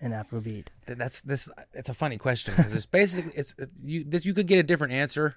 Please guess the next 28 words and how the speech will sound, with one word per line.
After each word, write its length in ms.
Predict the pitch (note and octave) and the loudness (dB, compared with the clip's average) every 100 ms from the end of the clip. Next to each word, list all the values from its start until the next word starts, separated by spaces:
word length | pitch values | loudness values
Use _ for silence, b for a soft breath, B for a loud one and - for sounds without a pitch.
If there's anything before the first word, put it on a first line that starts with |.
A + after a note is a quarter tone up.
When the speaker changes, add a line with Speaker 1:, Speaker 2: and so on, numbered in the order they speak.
| - | 2
Speaker 1:
Mm. 240 | C#3 A2+ - | 2 2 -2
Speaker 2:
f-, 320 | - - - - | -20 -20 -20 -18
for 240 | - D3 | 0 2
this 160 | C#3+ C#3 | 2 2
from 200 | C3+ B2 | 0 0
different 260 | C3 A2+ | 0 2
people, 240 | C#3 D3+ C#3+ | 0 0 -2
I 80 | |
feel 180 | C#3+ D3+ | -2 -2
like. 280 | D3+ D3+ - _ _ _ _ - | 0 -2 -8 _ _ _ _ -6
But, 340 | A#2+ A#2 - _ _ _ _ _ _ _ _ _ _ - | 0 0 -2 _ _ _ _ _ _ _ _ _ _ -2
yeah, 380 | E3 G#2+ B2 C#3+ | -2 0 -2 -2
Afrobeats 400 | D3 C3 C#3 B2 | -2 -4 -4 -4
is 140 | A2+ | -6
just 340 | C3 A#2 - - _ _ _ - | -4 -6 -8 -16 _ _ _ -2
African 480 | A#2 A#2+ A2 G#2 | -2 -2 -8 -10
music 540 | G2 C#3 B2+ B2 - - _ - | -8 -6 -4 -4 -6 -20 _ -6
Speaker 1:
Hmm. 120 | C3 | -2
Speaker 2:
that's 240 | A2+ G#2 | -2 -4
pop, 420 | - - A#2+ G#2 - - | -6 -4 -4 -4 -12 -14
I 80 | G2+ | -14
feel 160 | - G2+ | -8 -6
like, 220 | F#2 - | -6 -8
current 340 | - A2 - | -4 -4 -4
pop 220 | - G#2 G2 | -4 -4 -4
music. 360 | F#2+ F2 E2+ - _ _ _ - | -10 -10 -12 -16 _ _ _ -6
Speaker 1:
Got 220 | B2 A2 | -2 -2
it. 120 | G#2+ | -4